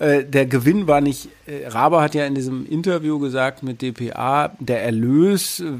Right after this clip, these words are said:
wäre bei einer Million Euro von Gruner und Jahr, dieser Titel, wenn man alle Kosten abzieht,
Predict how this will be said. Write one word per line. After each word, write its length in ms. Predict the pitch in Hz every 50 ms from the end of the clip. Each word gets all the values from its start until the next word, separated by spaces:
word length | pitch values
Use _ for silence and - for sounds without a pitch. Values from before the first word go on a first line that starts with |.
| 120 120 117
wäre 240 | 117 131 135 135 139
bei 240 | 127 127 117 - -
einer 360 | - 135 170 190 208 196 185
Million 640 | 180 170 165 151 139 131 135 143 156 165 170 165 - - _ _
Euro 640 | 139 139 160 185 196 180 135 131 131 147 170 190 185 -
von 280 | - 156 151 147 143
Gruner 340 | 139 135 139 143 139 135 131
und 140 | 131 131 127
Jahr, 360 | 131 127 131 139 156 170 175
dieser 280 | 147 147 147 151 143 139
Titel, 320 | - 151 151 165 160 135
wenn 80 | 135 127
man 100 | 131 127 -
alle 300 | - - 170 196 208 202
Kosten 500 | 190 - - 175 180 175 - - - 165
abzieht, 640 | 143 147 170 - _ - - - 139 156 190 208 -